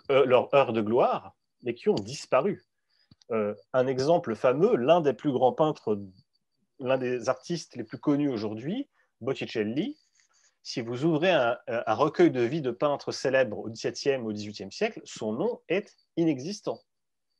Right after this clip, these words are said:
Il n'existe plus au dix-septième ou au dix-huitième siècle. Il faut attendre les pré-raphaélites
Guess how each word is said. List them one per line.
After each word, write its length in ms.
Il 200
n'existe 520
plus 420
au 60
dix-septième 500
ou 40
au 40
dix-huitième 400
siècle. 320
Il 100
faut 160
attendre 400
les 140
pré-raphaélites 960